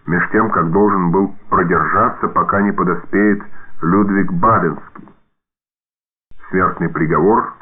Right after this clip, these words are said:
Император милует его. Но как? Мальчиком Зюс видел на картинках, как было осуществлено это помилование. Он и сейчас ясно видит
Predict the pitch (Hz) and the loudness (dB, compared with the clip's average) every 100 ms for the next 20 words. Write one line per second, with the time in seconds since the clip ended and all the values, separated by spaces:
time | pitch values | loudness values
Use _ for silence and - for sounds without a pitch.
0 | - - - - - - - - 90 90 | -20 -20 -18 -12 -10 -6 -6 -2 -2 0
1 | 92 107 107 98 98 95 80 78 - 69 | 2 2 0 0 2 2 2 -2 -2 -4
2 | 64 50 - - - - - - - - | -4 -6 -12 -14 -14 -10 -12 -8 -8 -8
3 | - - - - 214 - - - - _ | -6 -4 0 2 2 0 -4 -4 -10 _
4 | _ _ _ _ _ _ - - - - | _ _ _ _ _ _ -20 -14 -12 -8
5 | - - - - 90 113 135 - 135 123 | -8 -6 -4 -2 0 2 2 -2 -2 0
6 | 107 117 135 - 104 120 131 120 113 110 | 0 0 0 -2 0 2 4 4 2 0
7 | 110 110 - 143 113 101 - 90 80 90 | 0 0 0 0 2 -2 0 -2 2 2
8 | 104 95 87 95 87 92 - 90 92 92 | 4 2 0 -6 -6 -6 -2 0 2 2
9 | 90 90 90 95 92 82 78 71 60 - | 0 -2 -2 0 0 0 -2 -4 -8 -10
10 | - - - - - - - 104 233 117 | -12 -8 -8 -4 -4 -2 0 2 2 0
11 | - 156 127 - - - - - 95 110 | 2 2 0 -2 -8 -10 -10 -6 0 2
12 | 107 - 95 98 90 | 2 0 0 0 0